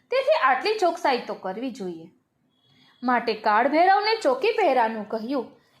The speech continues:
એટલા માટે કે કદાચિત કંઈ બગાડ પણ થાય તો દંડ કાળભૈરવના માથે આવે, તેથી પોતે ન દીધો. ત્રીજા વાર્તા પ્રસંગમાં આવે છે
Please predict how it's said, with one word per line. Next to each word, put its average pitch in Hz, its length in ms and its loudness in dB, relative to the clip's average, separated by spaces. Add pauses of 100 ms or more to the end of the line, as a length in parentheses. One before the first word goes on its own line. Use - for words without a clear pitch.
એટલા 480 340 0
માટે 240 300 0
કે - 340 -8
કદાચિત 381 640 2
કંઈ 349 220 2
બગાડ 269 420 2
પણ 247 140 0
થાય 269 360 2
તો - 380 -6
દંડ 403 320 4 (120)
કાળભૈરવના 254 800 2
માથે 185 400 -6
આવે, 165 240 -8 (440)
તેથી 294 600 -4 (180)
પોતે 285 600 -2 (140)
ન 359 280 0
દીધો. 196 360 -6 (2250)
ત્રીજા 277 320 2
વાર્તા 285 320 4
પ્રસંગમાં 285 600 2
આવે 277 180 2
છે 277 340 0